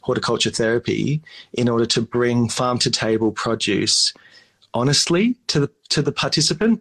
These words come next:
and, and the guest, rather than whatever is happening right now. Um, you know, to, in order to,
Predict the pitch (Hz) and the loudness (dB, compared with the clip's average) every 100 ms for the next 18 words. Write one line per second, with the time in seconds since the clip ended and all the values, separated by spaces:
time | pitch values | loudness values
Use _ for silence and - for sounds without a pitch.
0 | _ 131 135 127 - 135 123 127 160 220 | _ 0 0 0 -2 0 2 2 0 0
1 | - - - - - - - 127 127 131 | 0 -4 -12 -18 -18 -20 -8 -4 -2 0
2 | 135 120 120 120 117 107 101 - - - | -2 0 -2 0 -2 -4 -8 -20 -18 -8
3 | 123 131 131 127 120 139 131 127 123 120 | -4 -2 0 0 -2 -2 -4 -2 0 0
4 | 113 117 151 233 - _ - - _ - | 0 0 -2 -4 -8 _ -20 -20 _ -10
5 | 110 107 101 101 - - 123 113 - 143 | -6 -4 -2 -4 -6 -2 -2 0 0 0
6 | 156 143 - 120 | 0 0 0 -2